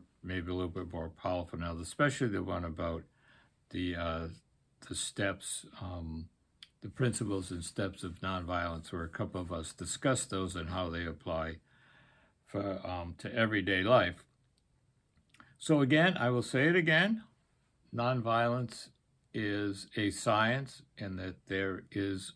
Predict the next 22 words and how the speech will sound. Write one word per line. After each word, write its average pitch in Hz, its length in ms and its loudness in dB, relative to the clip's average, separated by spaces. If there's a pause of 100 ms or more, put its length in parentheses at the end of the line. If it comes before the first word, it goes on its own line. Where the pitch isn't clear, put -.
a 92 80 -6
knowledge 107 640 0
base 107 380 -2
of 87 220 -8
what 95 340 -2 (160)
and 90 160 -6
how 98 260 -4
to 90 80 -6
be 98 360 -2
nonviolent. 92 800 -2 (1120)
There 104 380 2
is 101 560 0 (180)
a 92 720 0 (120)
skill 135 840 0 (340)
in 92 120 -6
the 90 80 -6
sense 98 500 -6
of 92 200 -4
it's, - 260 -8 (100)
it's - 520 -6 (180)
an 101 180 -4
art, 107 340 0